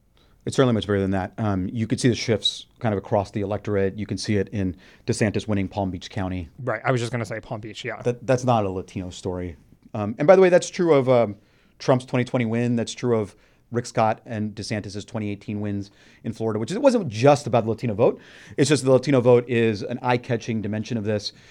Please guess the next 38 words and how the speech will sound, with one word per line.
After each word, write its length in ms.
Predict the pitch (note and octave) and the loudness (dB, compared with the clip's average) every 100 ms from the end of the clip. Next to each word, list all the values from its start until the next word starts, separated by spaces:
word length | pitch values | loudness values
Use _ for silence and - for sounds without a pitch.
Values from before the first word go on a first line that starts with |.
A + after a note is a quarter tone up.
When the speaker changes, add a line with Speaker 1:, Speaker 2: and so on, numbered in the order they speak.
| - - | -14 -6
Speaker 1:
We 80 | B2 | 2
talk 220 | C#3 B2 | 2 2
so 100 | B2+ | 2
much 160 | A#2 | 0
about 180 | A2+ A2 | 0 -2
demographics 520 | A2+ G#2+ G#2+ G#2+ G#2 - | -2 -2 -2 -2 -6 -10
changing 540 | - A#2 A2+ G#2+ G#2 | -6 -2 -2 -4 -6
Florida, 500 | - A2 G#2+ G#2 G2 - _ - | -4 -2 0 0 -4 -8 _ -6
and 100 | A#2 | -6
here 380 | - A#2 A2 G#2 - _ | -2 0 0 -2 -6 _
you 140 | A2+ A2+ | -6 -4
see 160 | B2+ | 0
those 180 | A2+ G#2+ | 0 0
support 280 | A2+ - B2 | -4 -2 -2
levels 420 | A2 G#2+ G#2+ - | 0 0 -2 -4
sliding 580 | - - A#2+ B2+ C3 A#2+ | -10 -4 2 4 4 2
back 280 | A2+ A2+ - | 0 -2 -4
to 100 | A#2+ | -8
what 140 | A2+ | -8
they'd 180 | A2+ A2 | -6 -6
been 140 | A2 G#2+ | -4 -4
in 80 | |
the 60 | G#2 | -6
pre-Obama 520 | - A#2 G#2+ G#2 G#2 | -6 -4 -2 -4 -6
era, 240 | G#2+ G2 F#2 | -6 -4 -6
Speaker 2:
Mm-hmm. 220 | A2+ A#2 | -6 -6
Speaker 1:
essentially 360 | A2+ C3+ B2+ B2 | -4 -4 -4 -6
seeming 280 | - B2 A2+ | -4 -4 -4
to 80 | |
wipe 280 | A#2 A2+ A2+ | -2 -2 0
out 300 | A2 G#2 G2+ _ _ - _ | 2 2 -2 _ _ -20 _
what 140 | - B2 | -2 -2
had 180 | A2 G2 | -2 -2
been 300 | A2+ G#2 G2+ | -2 -2 -2
the 360 | G2+ G2 G2 - _ _ | -2 -2 -4 -8 _ _
Democratic 480 | C#3 B2 C3 G#2+ F2+ | 0 0 0 -2 -2
gains 400 | A2+ G#2 G2+ F#2+ | -4 -4 -4 -6
during 360 | - G2+ G2 | -6 -4 -6